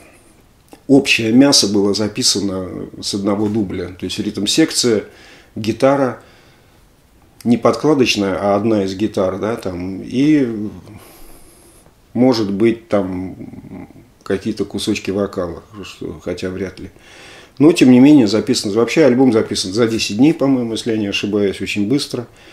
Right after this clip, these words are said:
практически вживую. И это лучшее доказательство того, кто до сих пор не верит словам, что в студии играть очень сложно.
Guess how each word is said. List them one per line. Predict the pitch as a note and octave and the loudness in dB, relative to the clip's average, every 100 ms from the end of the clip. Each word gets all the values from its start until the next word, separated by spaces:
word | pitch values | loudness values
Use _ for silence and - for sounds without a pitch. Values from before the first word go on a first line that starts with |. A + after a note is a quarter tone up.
| - - - | -20 -20 -4
практически | G#2+ A2+ E3+ E3 - | 0 0 0 -2 -2
вживую. | G#2+ G#2 A#2+ A#2 G2+ E2+ D2 - _ | -4 2 2 4 0 0 -8 -14 _
И | - A#2+ A#2+ - - - - - _ _ _ _ _ _ _ _ _ _ _ _ _ - | -2 0 -2 -6 -20 -20 -20 -20 _ _ _ _ _ _ _ _ _ _ _ _ _ -6
это | A#2 C#3+ | 2 6
лучшее | D#3 A#2+ G#2+ | 6 4 0
доказательство | A#2 A#2 G#2+ - - G#2 | 2 2 2 0 -4 -2
того, | B2 C3 D#3+ D#3+ D3+ - - - _ | 2 4 4 4 0 -12 -20 -20 _
кто | - B2 | -2 2
до | A2+ B2+ | 4 4
сих | - | 4
пор | C3 A2+ | 0 4
не | A#2+ | 4
верит | A#2+ A#2 G2+ F2 - - - _ _ _ _ _ _ _ _ - | 6 4 2 0 -8 -14 -18 _ _ _ _ _ _ _ _ -12
словам, | - G#2+ G#2+ B2 B2 | -6 -2 0 2 0
что | - F2+ | -4 -6
в | - | -4
студии | - B2+ A2+ G#2+ G2+ | 2 2 4 2 2
играть | G2 A2 G#2+ | 4 4 4
очень | A2 G#2+ G2 | 0 0 -4
сложно. | - G#2 F#2+ E2 D#2+ D#2 | -2 -2 -2 -4 -10 -14